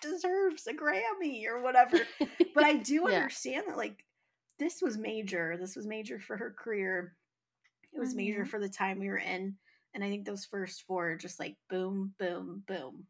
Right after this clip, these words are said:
Speaker 1: Like,
Speaker 2: Yeah.
Speaker 1: this
Speaker 2: Yeah.
Speaker 1: was what got her to, like, if you had to convince someone, "Hey, are you gonna, like, put this al-, are you gonna pay for this album to go out there?" This, those four songs.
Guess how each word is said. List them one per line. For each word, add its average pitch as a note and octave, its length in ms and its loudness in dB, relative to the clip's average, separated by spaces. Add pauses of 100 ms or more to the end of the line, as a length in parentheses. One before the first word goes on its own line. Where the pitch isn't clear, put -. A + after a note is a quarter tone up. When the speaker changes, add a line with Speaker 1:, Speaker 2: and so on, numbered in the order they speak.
Speaker 1:
Like, - 400 -14 (500)
Speaker 2:
Yeah. G3+ 280 -2
Speaker 1:
this A3+ 260 4 (140)
Speaker 2:
Yeah. G3 180 2
Speaker 1:
was - 160 -10
what G3+ 220 -4 (280)
got F#3+ 260 6
her G#3 180 -2
to, F3 200 -6 (180)
like, F#3+ 280 -8 (420)
if G#3 140 0
you C4 100 2
had D#4+ 60 4
to D#4+ 100 4
convince A3 500 0
someone, D4+ 520 0 (420)
"Hey, A#3 260 0
are A3+ 40 4
you A3 200 -4
gonna, A#3 240 -2
like, G3+ 280 -6
put G#3 140 -8
this G3+ 200 -6
al-, F3 200 -2
are G3+ 140 -2
you G#3 100 0
gonna C4 140 0
pay G#3+ 220 -4
for A3 140 -4
this G3+ 140 -2
album F3+ 340 -2
to F#3+ 60 -4
go F#3 100 -4
out E3+ 220 -2
there?" - 300 -4 (340)
This, A3+ 420 2
those A#3 260 2
four A3 500 0
songs. D#3 760 -4